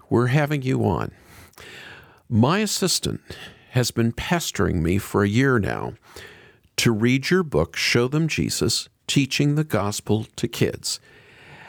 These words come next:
And when I keep saying, "Well, we're not a program for kids <laughs> necessarily,"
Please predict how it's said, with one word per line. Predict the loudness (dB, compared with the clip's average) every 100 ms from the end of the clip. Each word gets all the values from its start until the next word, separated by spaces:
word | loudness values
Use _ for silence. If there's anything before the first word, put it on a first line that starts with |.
| -20 -20 -2
And | 0 2 0
when | 0
I | -2
keep | -2 -2 0
saying, | 0 2 2 0 -2 -2
"Well, | 2 2 4 0 -2 -12 -20 -20 -20 -20 -20 _ _ _
we're | 0
not | 2 0
a | -2
program | -2 -2 0 0 0 -2
for | -6 -10
kids | -2 0 0 0 -2 0
<laughs> |
necessarily," | 2 2 0 2 2 2 4 2 2